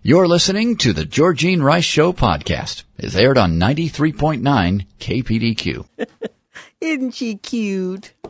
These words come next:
Speaker 2: <laughs> Twenty-one minutes after five o'clock, you're listening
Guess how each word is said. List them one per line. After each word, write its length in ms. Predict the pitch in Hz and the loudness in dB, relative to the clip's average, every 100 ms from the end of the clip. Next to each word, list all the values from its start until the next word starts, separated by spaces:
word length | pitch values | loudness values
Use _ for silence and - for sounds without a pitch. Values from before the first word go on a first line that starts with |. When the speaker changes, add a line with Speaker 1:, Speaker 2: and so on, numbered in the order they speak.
| - | -6
Speaker 2:
<laughs> 1600 | 330 226 - - 254 _ _ _ - - - - - - - - | -6 -4 -8 -6 -10 _ _ _ -14 -12 -10 -12 -16 -20 -20 -6
Twenty-one 460 | - 311 302 269 | -2 -2 -2 -2
minutes 280 | 240 240 226 | 0 0 0
after 380 | 208 196 - 185 | -2 -2 -6 -6
five 300 | - 170 156 | -4 -4 -4
o'clock, 400 | 160 170 143 - | -6 -4 -4 -4
you're 100 | 156 | -6
listening 460 | 156 - 143 143 | -6 -6 -6 -6